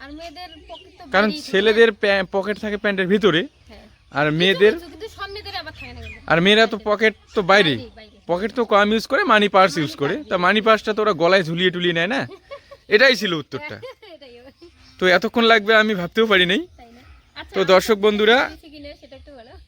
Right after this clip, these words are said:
Speaker 2: এই যে এখন বৌদি কি বলে একটু শোনো।
Speaker 1: আচ্ছা, দর্শক বন্ধুরা, বলো দেখি, আমি এই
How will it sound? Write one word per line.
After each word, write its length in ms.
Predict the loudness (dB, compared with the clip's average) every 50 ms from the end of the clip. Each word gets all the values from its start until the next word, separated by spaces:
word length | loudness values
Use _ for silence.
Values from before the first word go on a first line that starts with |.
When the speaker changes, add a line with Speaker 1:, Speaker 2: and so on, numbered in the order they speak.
| -16 -16 -16 -16 -20 -20 -20 _ -6
Speaker 2:
এই 140 | -2 -2 2
যে 100 | 2 4
এখন 220 | 2 2 0 -2 -4
বৌদি 240 | -4 -2 -4 -4 -6
কি 160 | -8 -10 -10
বলে 240 | -4 0 0 0 2 0
একটু 160 | -2 -4 -8
শোনো। 260 | -12 -10 -8 -8 -8 -8 -10 -12 -16 -20 -20 -20 -20 -20 _
Speaker 1:
আচ্ছা, 200 | -20 -20 -16 -16 -16
দর্শক 340 | -14 -14 -16 -16 -14 -14 -12
বন্ধুরা, 320 | -10 -8 -8 -6 -6 -6 -6 -6 -10 -18 -20 -20 -20 -18 -14
বলো 220 | -12 -10 -8 -8
দেখি, 340 | -8 -8 -10 -10 -10 -12 -14 -14 -16 -20 _ _ _ -20 -20 -16 -12
আমি 200 | -10 -8 -8 -6 -4 -4
এই 140 | -4 -4